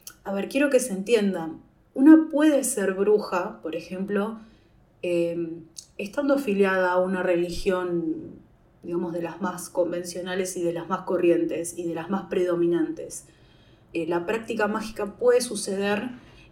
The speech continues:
em, digamos, eh, a la par de estas prácticas.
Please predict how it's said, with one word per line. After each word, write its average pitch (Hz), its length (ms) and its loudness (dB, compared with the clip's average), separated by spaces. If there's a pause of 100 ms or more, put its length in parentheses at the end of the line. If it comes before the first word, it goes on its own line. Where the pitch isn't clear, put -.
(100)
em, 170 680 -2 (640)
digamos, 185 680 -4 (160)
eh, 165 420 -10
a 190 100 -2
la 185 200 -2
par 214 380 0
de 175 180 -2
estas 180 340 -6
prácticas. - 760 -8